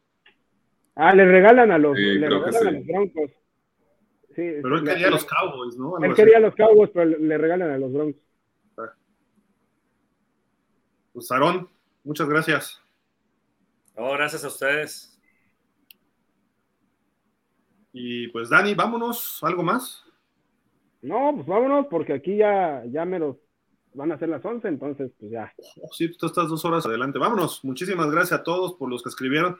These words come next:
Speaker 3: Estuvo muy cotorro el programa. La próxima semana creo que va a estar más. Así de que
Speaker 2: Sí.
Speaker 3: nos vemos el próximo lunes. Si hubiera algo en la semana, nos conectamos, pero, pues, probablemente esté muy tranquilo ahorita todo.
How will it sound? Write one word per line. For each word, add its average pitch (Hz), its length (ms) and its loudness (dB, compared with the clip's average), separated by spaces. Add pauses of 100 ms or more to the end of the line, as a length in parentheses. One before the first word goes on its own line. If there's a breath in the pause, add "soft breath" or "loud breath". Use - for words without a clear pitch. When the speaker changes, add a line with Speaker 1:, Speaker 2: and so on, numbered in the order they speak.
(140)
Speaker 3:
Estuvo 165 220 0
muy 170 220 2
cotorro 175 340 0
el 160 80 -2
programa. 165 460 -2
La 147 140 -2
próxima 156 260 -4
semana 147 260 -4
creo 147 160 -6
que 139 100 -6
va 139 80 -2
a - 20 -4
estar 143 240 -2
más. 170 340 -4 (320)
Así 131 180 -8
de 147 140 -4
que 110 220 -4
Speaker 2:
Sí. - 80 -18 (260)
Speaker 3:
nos 117 100 -14
vemos 156 220 -2
el 135 80 -4
próximo 156 340 -2
lunes. 160 360 0
Si - 180 -8
hubiera 156 240 2
algo 180 140 2
en 160 60 0
la 139 60 0
semana, 160 380 -2
nos 131 160 -6
conectamos, 170 720 -6 (380)
pero, 117 400 -4
pues, - 420 -16
probablemente 160 560 -2
esté 120 240 -6
muy 143 180 -4
tranquilo 123 380 -6
ahorita 117 260 -8
todo. 104 280 -14